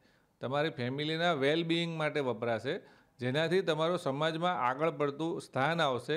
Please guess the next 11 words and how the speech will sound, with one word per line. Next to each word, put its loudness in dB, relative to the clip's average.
અને -6
તમારા 0
છોકરાઓ -2
ભણીને -2
આગળ 0
આવશે 0
તો 0
સમાજમાં -2
એમનું -2
સ્થાન -4
પણ -4